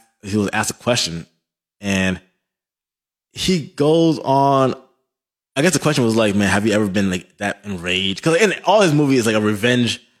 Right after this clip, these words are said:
like, like, ordeal or whatever. So, like, I guess the question was, like, "Have you ever been, like, you know, like, enraged that you wanna go out there and attack someone?" And he, out of all the stories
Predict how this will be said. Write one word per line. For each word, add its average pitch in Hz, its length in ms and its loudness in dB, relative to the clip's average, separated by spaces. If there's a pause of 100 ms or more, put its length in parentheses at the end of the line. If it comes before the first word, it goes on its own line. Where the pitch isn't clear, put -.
(520)
like, 101 240 -6 (400)
like, 98 200 -10
ordeal 104 360 0
or 92 60 2
whatever. 82 360 -2
So, - 180 -4
like, 95 120 0
I 95 80 0
guess 113 120 0
the 101 80 -4
question 104 260 -2
was, 92 160 -2
like, 87 180 -4 (200)
"Have 90 100 -10
you 101 60 4
ever 101 120 2
been, 92 180 -2
like, 87 220 -2
you 98 60 -2
know, 87 260 -2 (400)
like, 85 240 -10 (180)
enraged 95 680 -2 (580)
that 92 100 -6
you 95 160 0
wanna 95 200 0 (120)
go 98 100 -6
out 95 120 0
there 95 100 0
and 85 80 0
attack - 260 -6
someone?" 85 280 -6 (420)
And 113 140 -2
he, 240 320 4
out 156 140 2
of 139 120 -6
all 175 220 2
the 175 80 2
stories 143 560 2